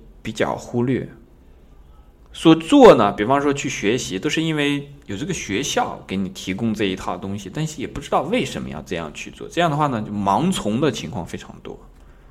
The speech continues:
在这种盲从的情况下呢，人会失去自己的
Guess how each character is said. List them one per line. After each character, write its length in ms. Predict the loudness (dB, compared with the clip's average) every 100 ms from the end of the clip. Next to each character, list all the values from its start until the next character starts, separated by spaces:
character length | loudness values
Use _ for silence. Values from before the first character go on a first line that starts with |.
| -20 -20 -20 -20 -20 -20 2
在 160 | 4
这 120 | 6 6
种 160 | 4
盲 240 | 6 4 4
从 220 | -2 -2
的 80 | -4
情 180 | -4
况 200 | -2 -2
下 160 | 0 -2
呢， 240 | -2 -6 -12 -20 -20 -20 -20 -20 -20 -20 -20 -20 -20 -20 -20 -4
人 180 | 4 8
会 100 | 8
失 240 | 8 2
去 160 | 0 -2
自 160 | -2
己 140 | -4 -4
的 240 | -4 -4